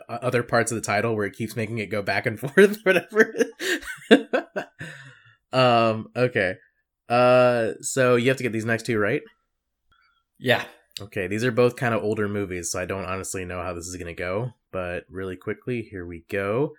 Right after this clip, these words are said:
Speaker 1: <laughs> Both movies with a dissociative identity disorder, so, uh, here we go.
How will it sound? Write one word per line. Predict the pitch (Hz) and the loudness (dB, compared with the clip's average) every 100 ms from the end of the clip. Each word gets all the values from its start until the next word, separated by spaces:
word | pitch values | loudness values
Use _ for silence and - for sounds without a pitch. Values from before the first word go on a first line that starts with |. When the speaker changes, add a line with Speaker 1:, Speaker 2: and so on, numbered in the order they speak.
| _ _ _ | _ _ _
Speaker 1:
<laughs> | - - - - _ 302 - - - - - | -10 -10 -12 -20 _ -8 -8 -14 -20 -18 0
Both | 131 202 | 2 2
movies | 165 143 135 135 127 | 4 2 4 2 2
with | 113 113 _ _ _ | -2 -2 _ _ _
a | 101 | -8
dissociative | 101 - 107 123 110 | -6 -2 -2 -2 -2
identity | 104 107 98 87 | -2 -2 -4 -4
disorder, | 90 92 87 107 110 - | -6 -6 -6 -6 -8 -12
so, | - - 50 - _ _ | -14 -12 -12 -14 _ _
uh, | 82 - - - - | -12 -10 -10 -12 -12
here | 95 | -8
we | 92 | -8
go. | 87 82 92 | -6 -8 -10